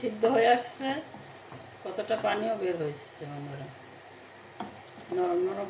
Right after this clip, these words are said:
হয়ে গেছে, আর একটু হবে। বন্ধুরা, দেখুন, সিদ্ধ হয়ে গেছে, সিদ্ধ হয়ে গেছে। আমি ঠান্ডা করার জন্য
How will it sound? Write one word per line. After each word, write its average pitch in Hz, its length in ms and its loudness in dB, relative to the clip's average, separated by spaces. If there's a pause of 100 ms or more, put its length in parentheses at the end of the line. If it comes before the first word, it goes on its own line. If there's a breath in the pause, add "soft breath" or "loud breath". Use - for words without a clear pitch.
হয়ে 160 200 2
গেছে, 143 240 -8 (460)
আর 196 160 0
একটু - 240 -6
হবে। 143 200 -4 (4000)
বন্ধুরা, 208 360 8 (100)
দেখুন, 262 280 8 (180)
সিদ্ধ 247 260 0 (160)
হয়ে 247 200 10
গেছে, 180 300 0 (840)
সিদ্ধ 233 280 0
হয়ে 240 160 12
গেছে। 240 140 8 (100)
আমি 254 120 4 (140)
ঠান্ডা 226 300 6
করার 233 280 4
জন্য 247 160 4